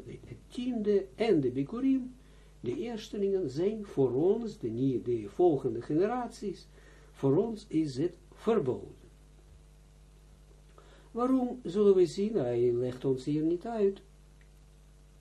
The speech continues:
Dan zullen we zien verder of hij dat wel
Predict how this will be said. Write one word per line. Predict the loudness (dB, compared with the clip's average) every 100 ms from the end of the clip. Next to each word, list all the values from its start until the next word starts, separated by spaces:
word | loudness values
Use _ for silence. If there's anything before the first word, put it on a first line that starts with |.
| -18
Dan | -14 -6
zullen | -4 -2 -2
we | -4
zien | -6 -10 -12 -16 -20 -20 -20 -20 -20 -20
verder | -8 -6 -4 -6 -10 -12 -20 -20 -8
of | -6 -6
hij | -8 -12
dat | -12 -12
wel | -10 -10